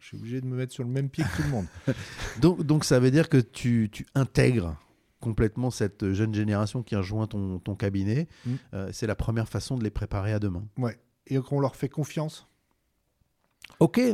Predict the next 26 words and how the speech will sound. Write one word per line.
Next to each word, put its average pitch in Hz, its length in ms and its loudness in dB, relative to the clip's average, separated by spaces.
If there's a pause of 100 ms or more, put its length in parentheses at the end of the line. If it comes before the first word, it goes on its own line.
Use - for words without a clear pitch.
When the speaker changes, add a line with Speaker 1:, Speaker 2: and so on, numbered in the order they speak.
(140)
Speaker 2:
excellent. 170 460 2
Bah, 101 260 -2
ça 95 120 -6
me 101 60 -6
semble 98 440 0 (280)
un 135 120 4
bon 147 180 6
conseil 139 520 4 (540)
de 110 120 2
s'intégrer, 117 800 2
euh, 92 180 2
dans 98 200 0
les, 95 180 2
dans 98 140 -2
les 98 160 0
entreprises. 98 440 -2 (640)
En - 120 4
conclusion, 185 720 6 (160)
euh, 120 420 6
qu'est-ce - 160 0
que 151 120 0
tu - 140 -10
souhaiterais 127 480 0
a-, 110 220 2
ajouter, 117 580 0
euh, 101 280 2